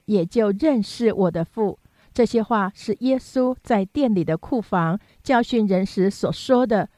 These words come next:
也没有人拿他，因为他的时候还没有到。耶稣又对他们说：“我要去了，你们要找我，并且你们要死在罪中。我所去的地方，你们不能到。”犹太人说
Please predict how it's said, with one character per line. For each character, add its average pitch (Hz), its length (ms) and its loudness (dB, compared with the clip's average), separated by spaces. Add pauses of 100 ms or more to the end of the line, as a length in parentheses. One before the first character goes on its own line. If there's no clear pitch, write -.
(140)
也 220 160 2
没 247 140 0
有 320 120 2
人 185 280 0
拿 170 180 0
他， 208 360 -2 (280)
因 226 160 0
为 214 220 0
他 220 160 -2
的 196 120 2
时 190 220 -4
候 202 260 0
还 170 220 -4
没 185 180 2
有 214 140 -2
到。 196 340 -2 (420)
耶 226 120 4
稣 226 320 0
又 220 140 2
对 208 180 -2
他 214 140 -4
们 196 120 2
说 208 520 -2
：“我 202 200 2
要 214 200 0
去 - 320 -2
了， 190 220 0 (320)
你 226 100 2
们 240 120 2
要 294 160 0
找 196 280 0
我， 196 300 0 (120)
并 240 180 0
且 190 300 -2
你 190 140 2
们 180 120 0
要 196 200 0
死 180 280 -6
在 180 240 -2
罪 190 240 -2
中。 202 380 0 (320)
我 202 160 2
所 180 180 -2
去 226 220 -2
的 196 120 0
地 226 200 -4
方， 214 340 -2 (100)
你 196 140 2
们 160 280 0
不 220 160 -2
能 151 200 0
到。” 175 300 -4 (280)
犹 196 140 4
太 220 200 2
人 190 200 2
说 208 400 0